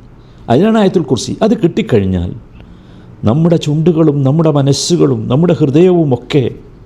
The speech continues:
അള്ളാഹുവിൽ ലയിച്ചു ചേരും,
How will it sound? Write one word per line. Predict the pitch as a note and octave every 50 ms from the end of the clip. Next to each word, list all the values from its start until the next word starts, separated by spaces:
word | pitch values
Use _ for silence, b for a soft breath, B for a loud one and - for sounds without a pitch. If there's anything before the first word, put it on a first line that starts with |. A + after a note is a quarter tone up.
| - - - - - - - - - - - - -
അള്ളാഹുവിൽ | G#2 G2+ A2 B2+ C#3 C3+ A#2+ B2 A#2 A#2 A2 G2+ - B B B B B
ലയിച്ചു | - G2+ G2+ G#2 G#2 G2 - - - - -
ചേരും, | F#2 F#2+ E2 - -